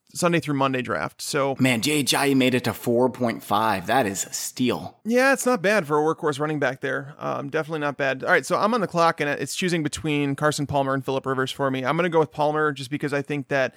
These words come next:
Speaker 1: they don't have a run game, right? And the Tampa Bay defense is, is really struggling. It looks like they might get three starters back on defense,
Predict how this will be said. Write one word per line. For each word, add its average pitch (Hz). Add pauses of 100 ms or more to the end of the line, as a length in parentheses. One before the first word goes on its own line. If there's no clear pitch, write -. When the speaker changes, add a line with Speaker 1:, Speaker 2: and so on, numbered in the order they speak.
(240)
Speaker 1:
they 165
don't 202
have 165
a 139
run 139
game, 113
right? 127
And 143
the 135
Tampa 160
Bay 147
defense 139
is, 135
is 135
really 147
struggling. 151
It 143
looks 208
like 220
they 170
might 156
get -
three 151
starters 147
back 139
on 131
defense, 170